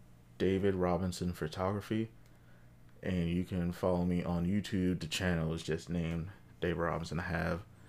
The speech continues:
a little bit of my work, and I will have a little bit of my work posted. And it was hard, you know, during the holidays trying to get,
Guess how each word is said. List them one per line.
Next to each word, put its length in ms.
a 60
little 180
bit 100
of 80
my 140
work, 420
and 560
I 180
will 140
have 200
a 20
little 160
bit 80
of 80
my 80
work 220
posted. 460
And 200
it 80
was 220
hard, 560
you 140
know, 100
during 280
the 80
holidays 580
trying 320
to 80
get, 340